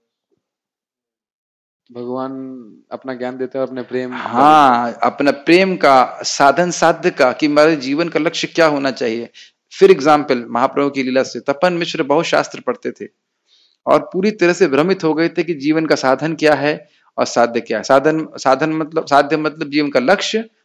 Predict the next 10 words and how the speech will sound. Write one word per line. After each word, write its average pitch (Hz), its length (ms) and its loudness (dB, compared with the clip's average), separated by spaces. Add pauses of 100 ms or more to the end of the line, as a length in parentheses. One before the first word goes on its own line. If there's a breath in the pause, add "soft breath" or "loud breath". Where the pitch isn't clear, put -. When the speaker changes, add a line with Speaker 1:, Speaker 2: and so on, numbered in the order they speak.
(120)
Speaker 2:
परम 147 240 4
लक्ष्य, 117 320 -4
और 135 100 -10
साधन 131 300 0
मतलब 143 320 -2
उसको 147 180 -10
कैसे 185 240 0
प्राप्त 156 360 0
किया 120 200 -8
जाए। 113 160 -14